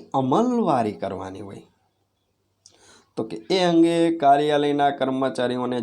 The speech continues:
જાણ કરવા લખાતો પત્ર એટલે કે નોટિસ. બરોબર છે? એ પ્રશ્ન પૂછે નોટિસ કોને કહેવાય એક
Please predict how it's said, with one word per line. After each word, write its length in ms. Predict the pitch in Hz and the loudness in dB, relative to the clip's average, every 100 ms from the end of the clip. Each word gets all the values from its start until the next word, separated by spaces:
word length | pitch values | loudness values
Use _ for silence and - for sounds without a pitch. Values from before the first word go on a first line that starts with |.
| 113 | -2
જાણ 340 | 123 190 214 | 2 4 2
કરવા 300 | - 156 143 | 2 2 4
લખાતો 440 | 139 135 131 127 117 | 2 2 -2 -2 -4
પત્ર 340 | 117 - 127 | -4 -4 -2
એટલે 280 | 120 120 123 | -2 -4 -6
કે 120 | 143 | -4
નોટિસ. 680 | 127 104 104 135 139 113 101 - - _ _ _ _ _ _ _ _ _ _ _ - | -4 -4 -2 0 0 -2 -6 -12 -20 _ _ _ _ _ _ _ _ _ _ _ -8
બરોબર 300 | 107 139 196 | -2 4 4
છે? 140 | 196 240 233 - _ _ _ _ _ _ _ _ _ _ - | 4 0 -2 -14 _ _ _ _ _ _ _ _ _ _ 0
એ 120 | 165 | 2
પ્રશ્ન 420 | 165 170 185 208 | 4 4 4 2
પૂછે 260 | 180 196 202 | 2 0 0
નોટિસ 460 | 185 170 170 185 170 | 2 2 2 -2 -2
કોને 260 | 175 180 175 | -2 0 0
કહેવાય 540 | 170 170 175 196 202 - - _ _ _ _ _ _ _ _ _ _ - | 2 4 6 4 2 -4 -16 _ _ _ _ _ _ _ _ _ _ 0
એક 180 | 175 | 0